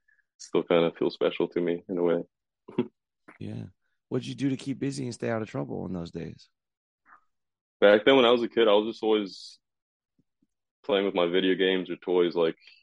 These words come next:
Speaker 1: I was always invested in that. Like, my older brother, he was always, like, super obsessed with video games and stuff, so that kinda just made me, like, more attracted to it. You know, like, the little brother, always wanted to
Speaker 2: Mm.
Speaker 1: be like a big brother, but yeah.
Speaker 2: Yeah. And,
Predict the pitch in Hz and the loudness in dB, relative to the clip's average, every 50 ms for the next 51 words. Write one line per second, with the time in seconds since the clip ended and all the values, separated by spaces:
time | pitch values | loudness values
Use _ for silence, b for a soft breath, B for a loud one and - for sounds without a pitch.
0 | _ _ _ _ _ _ _ _ _ _ _ _ _ - 90 92 90 95 95 92 | _ _ _ _ _ _ _ _ _ _ _ _ _ -6 -6 -2 0 2 2 2
1 | 90 90 82 85 87 - - - 87 87 87 87 85 82 82 85 85 - 87 90 | 0 0 0 0 0 -2 -2 -6 -4 -4 -2 -2 -2 -2 -4 -4 -4 -2 0 2
2 | 85 95 95 90 90 - 95 92 90 92 87 - - 101 101 95 92 95 95 92 | 2 2 2 2 2 2 2 2 4 2 -2 -2 -2 -2 -2 0 0 0 0 0
3 | 87 87 85 - - - 107 95 - 92 - - - 95 95 92 - 95 92 - | 0 -2 -4 -4 -6 -10 -8 -6 -6 -6 -6 -4 -2 -2 -2 0 2 -2 -2 -2
4 | _ _ _ _ _ _ _ _ b b b b b b b _ _ _ - 98 | _ _ _ _ _ _ _ _ b b b b b b b _ _ _ 2 2
5 | 95 95 95 98 95 92 98 95 95 90 92 90 - - 98 95 92 - - 90 | 4 6 6 6 6 6 4 2 2 0 -2 -6 -4 0 0 0 0 0 0 0
6 | 87 85 - 98 92 85 87 82 82 85 - - 90 90 87 87 87 85 82 82 | 0 0 0 -2 -2 -2 -2 -6 -8 -10 -12 -6 -4 -2 -2 -2 -2 0 0 -2
7 | 80 82 _ - 92 90 85 - - - 82 82 - - - - - - - - | -2 -4 _ -2 0 0 0 0 0 -2 -2 -2 -2 -8 -18 -14 -12 -10 -10 -10
8 | - 95 85 85 - _ _ _ - 87 85 87 85 78 80 85 82 82 85 85 | -12 -12 -12 -14 -14 _ _ _ -4 0 2 2 2 4 4 4 4 4 2 0
9 | 85 - _ _ _ _ _ _ _ _ _ _ _ b b b b b b b | -2 -4 _ _ _ _ _ _ _ _ _ _ _ b b b b b b b
10 | _ - - 87 82 82 82 80 78 80 82 80 76 - 82 - - 80 82 78 | _ -4 -2 -2 0 0 -2 -2 -2 -2 -2 -2 -4 -4 -6 -6 -2 -2 -2 -2
11 | 82 - - 50 50 - - _ _ _ _ _ _ - 92 95 92 92 90 _ | -2 -4 -4 -4 -4 -6 -8 _ _ _ _ _ _ -18 -14 -14 -14 -14 -16 _
12 | _ _ _ _ _ _ _ _ _ _ _ _ _ _ - - 110 107 110 | _ _ _ _ _ _ _ _ _ _ _ _ _ _ -16 -14 -12 -12 -12